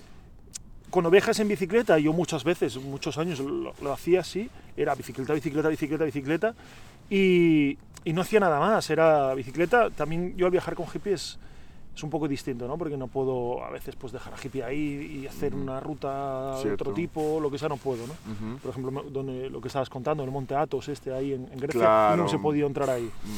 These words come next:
Speaker 2: No, no.
Speaker 1: Pero sí que, eh, este viaje lo, lo empecé con ganas de, de viajar mucho más despacio, de hacer más cosas. Y, <laughs> y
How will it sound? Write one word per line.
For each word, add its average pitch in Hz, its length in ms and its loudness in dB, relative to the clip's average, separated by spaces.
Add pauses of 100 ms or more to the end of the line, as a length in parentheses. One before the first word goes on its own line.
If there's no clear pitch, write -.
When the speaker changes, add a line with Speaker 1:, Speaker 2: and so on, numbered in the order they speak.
(140)
Speaker 2:
No, 95 200 -2 (260)
no. 95 180 -10 (240)
Speaker 1:
Pero 165 200 0
sí 175 160 0
que, 208 360 8 (460)
eh, 165 760 6
este 175 360 6
viaje 196 340 4
lo, 190 260 2
lo 151 160 2
empecé 160 540 0 (340)
con 160 120 -2
ganas 170 200 0
de, 160 280 6
de 156 140 -4
viajar 151 260 -2
mucho 156 220 -4
más 127 120 -8
despacio, 131 460 -4
de 127 60 0
hacer 139 200 -4
más 143 200 -2
cosas. - 400 -6 (480)
Y, 165 80 0
<laughs> 147 80 2
y - 20 0